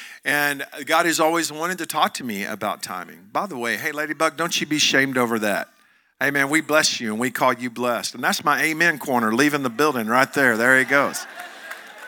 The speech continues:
I love that guy. Yeah, I love you. Thank you.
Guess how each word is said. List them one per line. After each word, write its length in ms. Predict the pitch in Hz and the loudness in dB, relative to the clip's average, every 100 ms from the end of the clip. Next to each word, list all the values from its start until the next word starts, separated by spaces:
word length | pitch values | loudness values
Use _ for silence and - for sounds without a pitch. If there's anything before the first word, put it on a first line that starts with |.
| - - 123 | -18 -16 -12
I 180 | 135 151 | -4 0
love 240 | 147 170 | 4 4
that 200 | 147 120 | 4 0
guy. 260 | 107 107 110 | 0 -2 -2
Yeah, 160 | 120 | -2
I 20 | 123 | -2
love 280 | 123 127 | -2 -2
you. 320 | 117 101 90 90 - | -4 -6 -6 -8 -12
Thank 360 | - 113 110 - | -6 -6 -6 -8
you. 260 | 92 87 | -8 -8